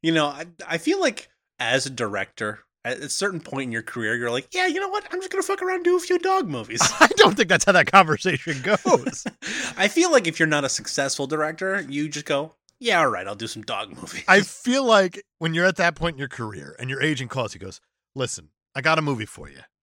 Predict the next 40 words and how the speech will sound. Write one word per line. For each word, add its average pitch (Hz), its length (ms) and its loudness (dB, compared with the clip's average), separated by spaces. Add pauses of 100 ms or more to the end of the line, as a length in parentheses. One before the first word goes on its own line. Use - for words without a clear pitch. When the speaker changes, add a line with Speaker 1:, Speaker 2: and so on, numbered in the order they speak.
(140)
Speaker 1:
<laughs> - 60 -8
Speaker 2:
I, - 1080 -16
yeah, 165 220 2
it's 143 220 0
Air 165 240 2
Bud. 123 300 -6 (280)
It's 143 180 -4
an 160 60 -2
Air 160 160 4
Bud 139 240 2
movie. 117 440 -4 (140)
<laughs> - 140 -20
We're 147 380 0
gonna 185 260 0
call 147 320 2
it 131 100 -2 (120)
Air 147 200 6
Flood. 123 460 -2 (260)
Speaker 1:
<laughs> 147 80 -4 (680)
It's 147 200 2
Polo. 123 580 0 (680)
Speaker 2:
Oh, 117 140 -4
God. 123 180 4
Speaker 1:
Air 202 120 10
Bud 196 240 12
Speaker 2:
As 143 120 4
a 151 40 6
Speaker 1:
joins 175 400 6
the 175 140 4
Olympics. 147 640 2
<laughs> 302 60 -4 (600)
And 151 120 2
he 165 80 8
has 190 160 8
to 180 100 8
swim 175 420 6
<laughs> - 100 2
against 143 380 0
Michael 160 380 4
Phelps. - 720 0